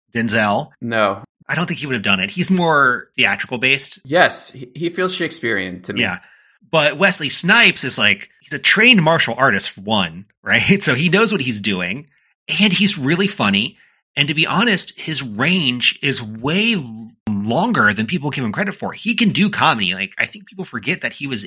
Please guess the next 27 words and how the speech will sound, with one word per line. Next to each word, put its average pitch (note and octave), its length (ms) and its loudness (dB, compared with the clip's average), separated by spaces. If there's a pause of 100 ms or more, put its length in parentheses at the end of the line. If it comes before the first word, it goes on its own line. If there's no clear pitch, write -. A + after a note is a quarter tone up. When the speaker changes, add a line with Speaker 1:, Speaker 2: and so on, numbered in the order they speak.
Speaker 1:
in C3+ 300 -2 (120)
Major B2 260 2
League C3 220 -2
movies. E3+ 420 -2 (360)
He's - 220 0
just B3+ 160 4
a A#3+ 60 4
really G3 260 6
good E3 140 0
actor C3+ 320 0
in C#3 60 -4
a G#2+ 80 -4
lot A2+ 300 4
of G2+ 140 -6
ways. G2 420 -2 (320)
Speaker 2:
No E3 240 4
other D#3+ 180 6
actor B2 300 2
could A2+ 140 -6
have G#2+ 80 -6
made G#2 140 -4
this G2+ 140 -12
movie F#2+ 180 -8
successful, - 520 -8
in G#2+ 100 -2
my G2 200 -2
opinion. - 400 -14